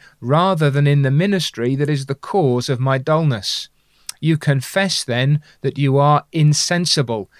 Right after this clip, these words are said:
if not entirely so, too much so. You want to be awake, but you groan because you feel yourselves to be in this state of slumber.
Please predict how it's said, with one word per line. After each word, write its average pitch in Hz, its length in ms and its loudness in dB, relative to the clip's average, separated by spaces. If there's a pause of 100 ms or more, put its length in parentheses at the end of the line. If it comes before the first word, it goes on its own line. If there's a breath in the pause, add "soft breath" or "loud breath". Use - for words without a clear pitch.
(140 soft breath)
if 135 180 -4
not 190 260 0
entirely 160 760 0
so, 143 480 0 (280 soft breath)
too 160 360 0
much 147 520 0
so. 107 440 -4 (340 soft breath)
You 131 140 0
want 160 420 0
to 180 80 -4
be 170 160 0
awake, 151 500 0
but - 140 -14
you 147 160 0
groan 143 640 0 (200 loud breath)
because 131 360 -2
you 131 80 0
feel 175 340 -2
yourselves 127 580 0
to 147 100 -2
be 147 220 0
in 127 120 0
this 123 160 -2
state 143 420 -2
of 123 140 -6
slumber. 131 500 0